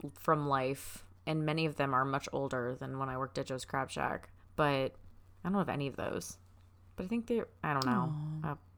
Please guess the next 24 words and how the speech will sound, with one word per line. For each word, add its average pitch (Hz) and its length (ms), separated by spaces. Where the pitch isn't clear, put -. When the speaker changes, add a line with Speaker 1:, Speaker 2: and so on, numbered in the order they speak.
Speaker 1:
think 214 240
I 175 80
liked 208 300
the 220 60
Bite 151 360
Me 127 200
one, 127 400
but 131 220
that's 135 240
about 135 200
it. 123 120
Speaker 2:
Oh, 202 140
yeah. 170 220
Um, 214 280
was 214 140
it, - 300
was 196 160
it 208 100
the 214 80
one 214 140
that 202 160
was, 170 240
um, 156 560
tie-dye? 202 400